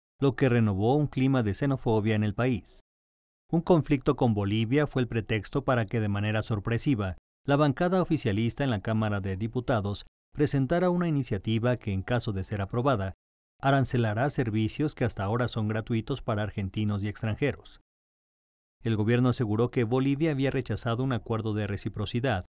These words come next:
para que los argentinos que se atienden en el país vecino no paguen servicios de salud, tal y como ocurre con los bolivianos en suelo argentino.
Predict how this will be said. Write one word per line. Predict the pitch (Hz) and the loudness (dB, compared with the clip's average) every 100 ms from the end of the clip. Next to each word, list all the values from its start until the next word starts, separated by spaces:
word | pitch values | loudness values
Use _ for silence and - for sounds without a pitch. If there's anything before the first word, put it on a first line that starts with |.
| _ - | _ -4
para | 123 117 | -2 0
que | - | -2
los | 101 | -4
argentinos | 110 98 98 92 120 131 143 | -4 -6 -8 -4 -2 0 -2
que | - | -4
se | 113 | -4
atienden | 90 - 113 113 107 | -6 -4 -2 0 0
en | 101 | 0
el | 127 | -2
país | 120 101 98 | -2 -4 -4
vecino | 117 117 147 147 | -6 -4 -2 0
no | 160 131 | -2 -2
paguen | 117 110 110 | -2 -2 -2
servicios | 98 92 101 - 104 | -4 -6 -6 -4 -6
de | 104 | -4
salud, | 135 135 101 - _ _ | -2 -2 -2 -8 _ _
tal | 131 135 | -2 0
y | |
como | 123 139 123 | 0 0 0
ocurre | - 123 123 | 0 0 0
con | 120 107 | -2 -4
los | 95 | -2
bolivianos | 127 120 101 110 123 - | -2 -2 -2 0 -2 -2
en | 98 | -6
suelo | - 101 101 | -4 -4 -4
argentino. | 98 110 107 151 95 | -4 -6 -2 0 -2